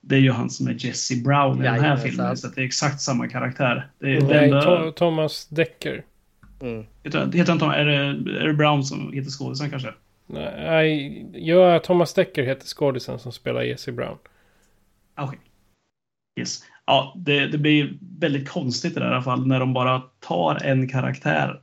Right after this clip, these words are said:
Speaker 1: och sen ger han samma bak-, eller samma historia i stort sett
Speaker 2: Mm.
Speaker 1: som i originalet,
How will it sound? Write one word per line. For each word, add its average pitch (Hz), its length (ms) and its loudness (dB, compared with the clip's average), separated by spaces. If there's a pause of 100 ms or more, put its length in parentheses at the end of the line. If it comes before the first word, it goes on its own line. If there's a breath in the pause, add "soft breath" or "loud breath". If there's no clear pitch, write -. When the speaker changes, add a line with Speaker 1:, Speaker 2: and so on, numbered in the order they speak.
Speaker 1:
och 147 140 -8
sen 127 400 2
ger 139 300 4
han 147 180 4
samma 147 280 2
bak-, 147 440 -2
eller 147 100 0
samma 143 240 2
historia 147 520 0
i - 40 -4
stort 131 260 -6
sett - 80 -4
Speaker 2:
Mm. - 100 -6
Speaker 1:
som 131 180 -2
i 139 40 0
originalet, 135 560 2